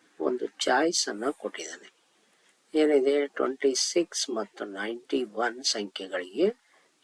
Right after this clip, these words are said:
ಲಾಸ ಮತ್ತು ಮಾಸಾಗಳನ್ನು ಕಂಡುಹಿಡಿಯಿರಿ, ಹಾಗೂ ಲಾಸ ಮತ್ತು ಮಾಸಹ,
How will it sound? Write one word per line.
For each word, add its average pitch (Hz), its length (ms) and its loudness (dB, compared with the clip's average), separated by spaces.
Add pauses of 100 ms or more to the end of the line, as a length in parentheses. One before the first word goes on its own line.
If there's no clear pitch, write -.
ಲಾಸ 113 400 0
ಮತ್ತು 135 520 -2
ಮಾಸಾಗಳನ್ನು 101 920 -4
ಕಂಡುಹಿಡಿಯಿರಿ, - 840 -2
ಹಾಗೂ - 560 0 (540)
ಲಾಸ 110 440 2
ಮತ್ತು 151 560 -4
ಮಾಸಹ, 110 640 -2